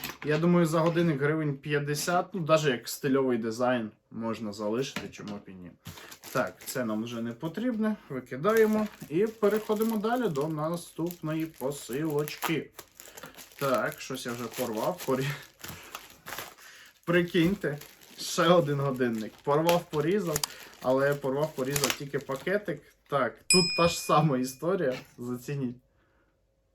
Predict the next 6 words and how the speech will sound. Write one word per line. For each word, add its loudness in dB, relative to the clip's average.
Прикол. 0
Ну -2
це 2
вже -2
колекція 6
прям. -10